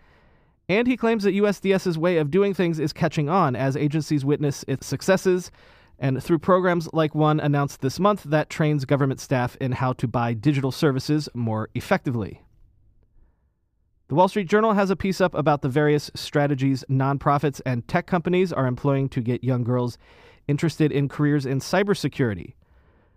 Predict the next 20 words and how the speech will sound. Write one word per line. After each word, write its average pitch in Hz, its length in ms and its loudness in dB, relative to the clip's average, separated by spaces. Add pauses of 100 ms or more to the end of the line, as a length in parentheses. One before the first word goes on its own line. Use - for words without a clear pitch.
(140)
The 101 100 -6
piece - 260 -4
talks - 340 -2
to 117 320 -2
Sarah 120 340 -2
Larby, 165 540 0 (320)
who 120 140 0
has 110 200 -2
a 117 60 -4
job 123 340 -2
in 120 180 -4
cybersecurity 127 760 -2
for 123 440 -4
Liberty 135 380 0
Mutual 135 400 0
Insurance, 185 580 0 (720)
but 127 100 -6
who 135 140 -2
also 165 400 4
moonlights 156 600 0